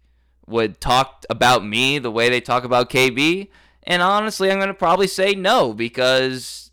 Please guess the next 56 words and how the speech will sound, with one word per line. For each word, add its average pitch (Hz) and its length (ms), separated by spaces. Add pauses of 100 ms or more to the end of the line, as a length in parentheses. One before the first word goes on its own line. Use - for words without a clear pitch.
(120)
you 139 120
know, 127 180
I 117 200
don't 139 480
consider, 139 500
like, 120 280
I, 113 260
I, 110 200 (280)
but 107 200
from 117 180
what 147 160
I'm 165 240
reading, 113 480 (500)
that 139 140
guy 143 260
was 117 320
all 147 280
kinds 147 400
of 117 100
a 110 60
great 113 340
human. 95 460
And, 92 520 (460)
and 117 160
if 113 160
you 113 80
take 135 280
away, 120 440
like, 101 520 (920)
his 127 320
great 127 280
personality 131 840
that 120 140
everyone 123 280
talks 120 340
about, 120 300
and 113 80
then 113 100
you 117 80
just 117 140
kinda 127 200
focus 123 400
on 110 220
the 98 100
gist 131 300
of 107 100
his 104 140
story, 120 600
there's 107 200
a - 40
couple 123 240
things 90 500
that 90 160
was 85 140
fascinating. 90 760
One, 117 400